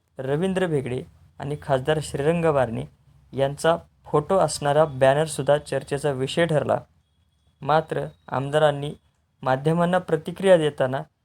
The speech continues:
सर्व वातावरण आपल्या प्रतिक्रियेने हलकं फुलकं करून टाकलं. बघूयात, विधानसभा निवडणुकीच्या नंतर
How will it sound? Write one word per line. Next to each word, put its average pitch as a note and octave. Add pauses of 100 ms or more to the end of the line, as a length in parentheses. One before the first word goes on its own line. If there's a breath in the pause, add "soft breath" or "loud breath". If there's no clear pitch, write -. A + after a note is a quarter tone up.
(160)
सर्व F3
वातावरण D3
आपल्या C#3+
प्रतिक्रियेने C#3+ (360)
हलकं C#3+
फुलकं E3
करून C#3+
टाकलं. B2+ (720)
बघूयात, D#3+ (440)
विधानसभा F3
निवडणुकीच्या F3
नंतर E3+